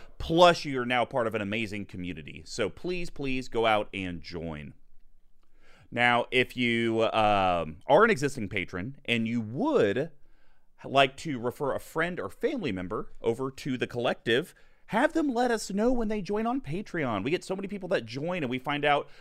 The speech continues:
months later that they're actually friends with someone and they were recommended and we were never told.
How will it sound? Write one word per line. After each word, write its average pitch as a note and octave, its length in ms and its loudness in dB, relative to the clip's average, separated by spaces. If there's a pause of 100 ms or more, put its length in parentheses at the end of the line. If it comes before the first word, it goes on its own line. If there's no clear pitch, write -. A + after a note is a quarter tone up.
(100)
months D3 380 0
later D3+ 320 2
that B2 140 0
they're C3+ 100 2
actually C3+ 280 0
friends F#3 340 -4
with C3 140 -4
someone A#2+ 260 -4
and A#2 80 -6
they A2 60 0
were G#2+ 100 0
recommended B2+ 480 -2
and A2 100 -4
we A2 100 -6
were G2 140 -6
never B2+ 460 -2
told. G2 560 -4